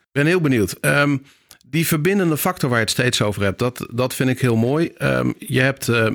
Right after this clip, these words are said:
onder andere Gidsnetwerk opgericht. Ehm, waarom heb je Gidsnetwerk, wat is het en waarom heb je het opgericht?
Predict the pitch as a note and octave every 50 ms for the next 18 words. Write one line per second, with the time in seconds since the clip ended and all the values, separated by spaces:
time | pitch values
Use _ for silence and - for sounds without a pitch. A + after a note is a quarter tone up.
0 | - - - - D3 C#3+ C3+ B2 B2+ C#3 C#3 C3 A#2 A2 G2 - - E3 E3 -
1 | - D#3 D3+ C#3+ - D3 C#3+ C#3 C#3 - - D3 C3+ - - - B2+ C3 D3+ F#3
2 | - - - - - _ _ _ _ _ _ _ _ _ _ _ _ _ _ _
3 | B2 A#2+ A#2+ A2+ A#2 A2 A2 A2 A2 - - _ _ _ - A2 F#2+ B2 C3+ D#3
4 | F#3 G3 F3+ F3 D#3 D3 D3+ D3 - - - - D3 C#3 - - C#3 C3 A#2+ -
5 | A#2 A#2 A#2+ - - - A#2 A#2+ C3 C#3+ D3+ E3 - G#3 E3+ - - - - B2+
6 | B2 A#2+ B2 C3+ C3+ B2+ A#2+ A2 - - G#2 F#2+ - - F2 E2+ E2 - - -